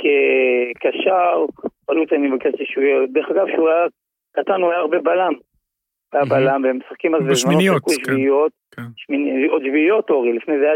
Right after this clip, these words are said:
Speaker 1: שביעיות.
Speaker 3: שביעיות ושמיני, כן,
Speaker 1: אז הוא
Speaker 3: נכון.
Speaker 1: היה רוא-, כן, הוא היה רואה את הכ-, אתה יודע, מקבל כדור מהשוער, היה רואה את כל המגרש פתוח, בכל רגע נתון, בוא נגיד, הוא היה יכול לעבור את כולם ו-, ולהפקיע, אבל, אה,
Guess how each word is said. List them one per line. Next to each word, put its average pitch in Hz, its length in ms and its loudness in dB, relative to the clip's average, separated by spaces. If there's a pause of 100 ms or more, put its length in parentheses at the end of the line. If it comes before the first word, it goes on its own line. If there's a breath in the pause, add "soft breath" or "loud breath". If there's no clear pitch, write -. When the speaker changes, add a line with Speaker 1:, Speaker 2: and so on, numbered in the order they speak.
(100)
Speaker 1:
שביעיות. - 20 -6
Speaker 3:
שביעיות 160 460 4
ושמיני, 190 260 0
כן, 147 100 -2
Speaker 1:
אז 131 100 -2
הוא 151 60 4
Speaker 3:
נכון. 160 120 2
Speaker 1:
היה 170 40 2
רוא-, - 280 -6 (240)
כן, 160 260 0
הוא 165 80 2
היה 180 80 2
רואה 190 160 2
את 196 100 -8
הכ-, 165 240 0
אתה 139 140 -2
יודע, 151 220 2
מקבל 160 340 -2
כדור 160 320 0
מהשוער, 160 720 2 (360)
היה 143 80 2
רואה 156 140 0
את 160 80 -8
כל 160 140 2
המגרש 151 360 0
פתוח, 175 480 0 (680)
בכל 185 360 0
רגע 196 200 2
נתון, 185 380 0
בוא 156 160 2
נגיד, 143 200 0
הוא 143 80 4
היה 147 80 2
יכול 147 200 0
לעבור 135 320 2
את 127 40 -2 (100)
כולם 135 400 0
ו-, 117 600 0 (420)
ולהפקיע, 135 680 0
אבל, 190 260 0
אה, 208 480 0